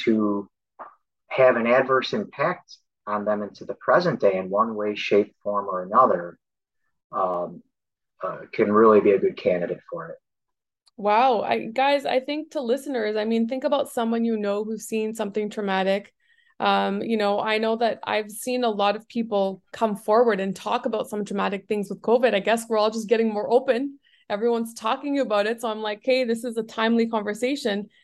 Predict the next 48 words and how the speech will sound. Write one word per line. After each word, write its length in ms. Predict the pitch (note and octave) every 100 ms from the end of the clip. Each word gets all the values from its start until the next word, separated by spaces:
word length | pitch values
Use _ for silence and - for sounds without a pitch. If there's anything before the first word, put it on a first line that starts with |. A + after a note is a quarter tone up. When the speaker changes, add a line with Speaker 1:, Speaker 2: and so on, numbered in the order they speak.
| _ _ -
Speaker 2:
You 120 | A#3+
know, 400 | B3 B3 - - _ _ _ _ -
I 160 | A#3
think 320 | A#3+ C#4 C#4 C4
the 160 | A#3+
Cortina 400 | A#3 A3+ C#4 D4+
method 500 | C4 A3+ A3+ A3 G#3+
and 100 | G#3+
the 40 | G3+
brain-based 580 | G#3+ A#3+ A#3+ A#3 A3+ -
healing 540 | A3+ A3 G#3+ A3 A3+ _ _
is 200 | A3+ A3+
something 340 | A3 A3 A#3 A3+
that 160 | G#3
the 60 | G#3+
masses 460 | G#3 G3+ G3 A3 G#3
would 140 | F#3
benefit 400 | G3+ G3+ G3+ -
from. 300 | - - - _ _ _ -
So 260 | - G#3+
this 220 | G#3+ A#3
is 120 | A#3+ G#3+
why 200 | G#3+ G#3
I'm 140 | G#3+
having 320 | A3 G#3 A3
you 100 | G#3+
as 120 | G3+
a 40 | G3+
guest. 380 | G3 D4 C#4+ A#3
I 80 |
think 260 | A3+ A3+ A3+
more 300 | A3 A3+ B3+
people 260 | C4+ C4 A#3
could, 220 | A3+ G3+
you 100 | G#3
know, 180 | G3 G3+
know 340 | G#3 G#3 G#3+
the 80 | G3+
Michael 320 | G3+ A3 A#3
Cortina 420 | A3+ G3+ A3+ G#3
name. 460 | G#3 C4 C#4 G#3+ - _ _ _
And 300 | - A3+ A3+
I 100 | A3+
guess 380 | A3+ B3 A#3+ - _ _ _ _ _ _
my 180 | A#3+ A#3+
last 300 | B3 B3+ B3
question 460 | - D4 C#4+ D4 B3
is, 280 | A3+ A3